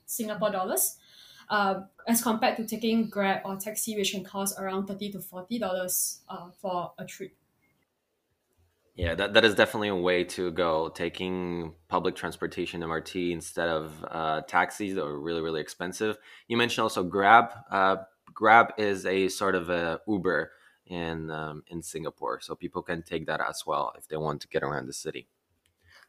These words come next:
Speaker 2: I love how you mentioned that even though it is a very expensive place to live, a lot of people actually live in those government subsidized homes.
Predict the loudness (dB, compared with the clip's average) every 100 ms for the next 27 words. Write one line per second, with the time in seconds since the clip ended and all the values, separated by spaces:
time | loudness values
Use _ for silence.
0 | _ 4 8 8 8 4 4 0 -2 -2
1 | -4 -4 0 2 4 2 -2 -4 0 2
2 | 2 2 0 0 2 2 2 0 0 -6
3 | -8 -6 -8 -4 -4 -4 -4 -2 -2 -2
4 | -2 -2 -4 -8 -4 -4 -4 -8 -6 -6
5 | -6 -6 -4 -4 -4 -4 -2 -2 -2 -4
6 | -6 -6 -6 -8 -4 -2 -4 -8 -10 -6
7 | -6 -8 -12 -16